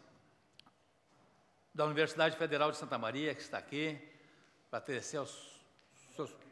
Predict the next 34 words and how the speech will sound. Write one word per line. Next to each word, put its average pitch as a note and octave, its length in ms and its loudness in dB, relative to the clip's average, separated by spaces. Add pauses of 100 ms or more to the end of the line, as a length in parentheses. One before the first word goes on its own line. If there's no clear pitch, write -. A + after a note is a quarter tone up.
(500)
eu C3 80 -4
vou D#3 120 10
abrir E3 240 10
para F3 80 0
os C#3 80 0
vereadores, C#3 480 4
melhor, B2 500 0
falo, C3 320 2 (360)
esses - 220 -6
três C3+ 220 -2
minutos, C#3+ 380 -2
an-, A#2+ 100 -6 (140)
antes C#3 200 -2
mesmo C3+ 220 -2
do B2+ 40 -8
professor C3+ 600 -2
Flavi, A#2+ 340 -2
que - 60 -16
está B2 180 -4
na B2 120 0
pauta A#2+ 340 -2
do B2 120 -6
dia. F#2+ 180 -8 (400)
Então, D#3 400 0 (100)
começaríamos D3 640 -2
lá C3+ 180 2
com C3+ 100 -8
a - 60 -10 (240)
vereadora A#2 440 0
Lorena, B2+ 560 -2 (360)
para B2 100 -6
tecer B2+ 280 -6
os A#2+ 100 -6
comentários A#2 800 -8